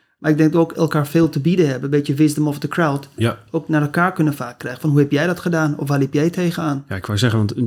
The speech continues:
Speaker 3: je, hè, je, je begint met jouw vraag, begin je bij de kleinste gemeente van Nederland. Maar er zijn, eh, hoeveel gemeentes hebben we ook alweer in het land?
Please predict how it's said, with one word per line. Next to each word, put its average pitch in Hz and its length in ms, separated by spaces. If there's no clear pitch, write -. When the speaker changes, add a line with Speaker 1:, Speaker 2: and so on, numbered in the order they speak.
Speaker 3:
je, 113 280
hè, 107 100
je, 120 200
je 127 140
begint 104 400
met 107 160
jouw 104 100
vraag, 104 300
begin 123 180
je 110 60
bij 104 100
de 107 60
kleinste 110 340
gemeente 107 300
van 107 100
Nederland. 113 280
Maar 110 100
er 101 60
zijn, 107 360
eh, 110 100
hoeveel 110 200
gemeentes 120 300
hebben 131 180
we 135 60
ook - 60
alweer 135 180
in 131 40
het 123 100
land? 139 240